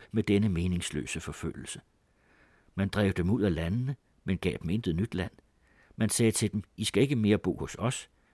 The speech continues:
men man sagde dem ikke, hvor de skulle bo. Man tilkendte dem skyld,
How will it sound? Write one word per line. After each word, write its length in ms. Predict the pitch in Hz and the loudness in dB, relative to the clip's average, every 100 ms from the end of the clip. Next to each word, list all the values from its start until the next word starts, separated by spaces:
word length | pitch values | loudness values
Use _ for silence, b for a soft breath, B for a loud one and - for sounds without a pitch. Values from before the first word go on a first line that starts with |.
| _ - | _ 0
men 180 | 123 | 2
man 120 | 92 82 | 2 0
sagde 260 | - 80 | 0 -2
dem 160 | 76 67 | -2 0
ikke, 220 | 139 135 | 0 0
hvor 160 | 78 87 | -2 -2
de 160 | - 73 | -2 -10
skulle 240 | - - - | -8 -8 0
bo. 260 | 113 - _ _ _ _ b b b b b b | -2 -2 _ _ _ _ b b b b b b
Man 120 | - | -2
tilkendte 540 | 92 143 143 - 95 - | 4 4 4 0 0 -2
dem 120 | 60 | -10
skyld, 340 | - - 123 | -6 -2 -2